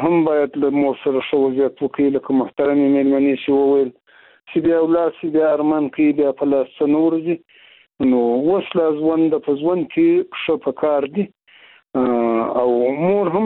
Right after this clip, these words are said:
له اولادو سره باید خپل آه، هغه انساني و شرعي و کلتوري چلند وکړي، اولادونه ښه پاکیزه وساتي، هغه پر تعلیم او تربیه باندې، آه، وګماري او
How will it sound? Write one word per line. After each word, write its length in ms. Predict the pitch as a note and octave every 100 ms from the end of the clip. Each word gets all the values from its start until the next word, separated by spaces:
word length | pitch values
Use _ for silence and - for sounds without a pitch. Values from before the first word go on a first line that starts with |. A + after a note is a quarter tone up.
| G#3
له 40 |
اولادو 460 | F#3+ F3+ F3+ E3+ F3 E3
سره 160 | E3 D#3
باید 300 | D#3 D3+ D3+ -
خپل 220 | E3 D3+ - _ _ _ _ _ -
آه، 480 | B2+ A#2+ A#2 A#2 A#2+
هغه 380 | B2 A#2 A#2 -
انساني 520 | C#3 B2 D3 C#3+ D3+
و 180 | D3 C#3
شرعي 420 | C3 D3 C3+ C#3
و 280 | C#3+ C3+ B2 - -
کلتوري 420 | C3 B2+ C#3 C#3 D#3
چلند 420 | - C#3+ C#3+ C#3
وکړي، 440 | C#3 - C3+ C3 - - - - - - C#3+
اولادونه 540 | C#3+ C#3 C#3+ D3 C#3+
ښه 200 | - D3 C3
پاکیزه 420 | C3+ B2 C#3+ D3 C#3+
وساتي، 560 | C3+ - C3+ B2+ C#3 B2+ - -
هغه 200 | C3 B2+ B2+
پر 80 | - -
تعلیم 280 | C3 C3+ C3+
او 80 | C3
تربیه 380 | C#3 B2+ C3+ C#3 C3+
باندې، 320 | C3+ C3 C3 B2 _ - - - _ C3
آه، 320 | A#2+ A#2 A#2 A#2+ A#2+ B2
وګماري 640 | D#3 D3+ D3+ C#3+ C3+ C3+ - _ _ _ _ -
او 80 | C3+